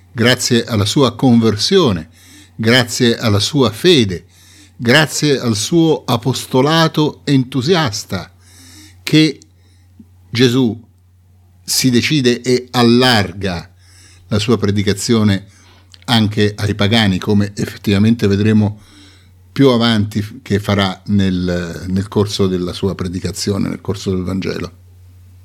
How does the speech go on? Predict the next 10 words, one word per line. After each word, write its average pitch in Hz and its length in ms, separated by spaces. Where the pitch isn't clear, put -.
Forse 110 420
è - 20
un 104 100
po' 117 120
esagerato 110 640
dire 110 320
che 101 340
senza 135 560
di 117 100
lui 117 500